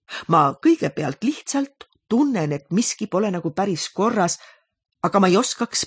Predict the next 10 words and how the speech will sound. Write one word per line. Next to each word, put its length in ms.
põhjendada, 600
miks 320
ma 80
nii 160
tunnen." 360
"Mul 220
on 160
ka 200
vahel 280
selliseid 720